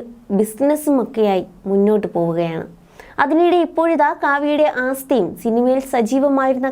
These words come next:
കാലത്ത് വാങ്ങിയ പ്രതിഫലവുമൊക്കെ ചർച്ചയാവുകയാണ്. ദിലീപിൻ്റെ കോടിക്കണക്കിന് വരുന്ന സ്വത്തുക്കൾ ഇല്ലാതെ തന്നെ കാവ്യ കോടീശ്വരിയാണ്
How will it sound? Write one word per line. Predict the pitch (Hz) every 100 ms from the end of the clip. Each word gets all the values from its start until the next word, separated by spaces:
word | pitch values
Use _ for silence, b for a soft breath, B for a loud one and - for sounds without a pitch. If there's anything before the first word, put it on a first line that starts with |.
| 262
കാലത്ത് | 240 247 240
വാങ്ങിയ | 240 240 247 247
പ്രതിഫലവുമൊക്കെ | 226 254 262 277 285 285 262 190 165 -
ചർച്ചയാവുകയാണ്. | 208 202 - 196 175 170 175 175 175 170 B B B B B
ദിലീപിൻ്റെ | 269 302 339 330 349 339
കോടിക്കണക്കിന് | 294 302 311 302 285 294 277
വരുന്ന | 262 262 262
സ്വത്തുക്കൾ | 262 - 262 220 208 - 220
ഇല്ലാതെ | 240 247 269 269
തന്നെ | 220 196 262 -
കാവ്യ | 247 240 214 170 -
കോടീശ്വരിയാണ് | 220 220 254 - 269 262 233 247